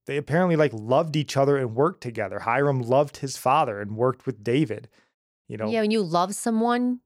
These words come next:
Speaker 2: you don't purposefully try to offend them, like his crew members.
Speaker 1: Right. I imagine if Hiram and these pagan, uh, countrymen were worshiping false idols in front of David,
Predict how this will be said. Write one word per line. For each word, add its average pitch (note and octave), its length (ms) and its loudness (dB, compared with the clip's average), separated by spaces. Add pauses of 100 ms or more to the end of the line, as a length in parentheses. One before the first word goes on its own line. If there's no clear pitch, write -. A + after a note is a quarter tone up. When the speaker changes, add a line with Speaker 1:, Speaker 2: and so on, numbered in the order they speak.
Speaker 2:
you G3 340 0 (120)
don't F3+ 340 -2
purposefully G#3 920 -4
try F3 200 -2
to E3 160 -2
offend D#3 500 -4
them, - 400 -8 (520)
like E3 240 -4
his D#3 380 -8 (600)
crew F#3+ 280 -2
members. - 580 -8 (380)
Speaker 1:
Right. C3+ 120 0
I C3 100 4
imagine D3 460 2
if B2 80 0
Hiram B2+ 600 2
and B2+ 220 -4
these A#2+ 160 -6
pagan, B2 640 -2 (640)
uh, A2+ 120 -6
countrymen A#2+ 640 -2
were A2+ 280 0 (520)
worshiping C3 520 -2
false C3+ 380 2
idols B2 520 0
in C3 160 -6
front C3+ 320 0
of A2 120 -6
David, G#2+ 540 0